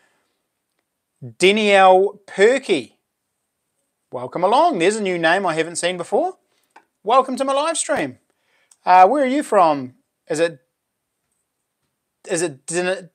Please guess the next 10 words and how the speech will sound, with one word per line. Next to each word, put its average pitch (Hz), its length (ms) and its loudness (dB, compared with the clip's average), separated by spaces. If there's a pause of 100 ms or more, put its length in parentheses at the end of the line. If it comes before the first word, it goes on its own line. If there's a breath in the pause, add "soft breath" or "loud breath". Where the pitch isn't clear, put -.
Danielle, 190 680 -2 (220)
Danielle 196 640 -2
or 156 260 -2 (640)
Danielle? 160 580 0 (1300)
Let 196 120 -10
me 175 80 -6
know. 165 260 4
Danielle 180 720 0
or 165 100 -14
Danielle? 151 580 -2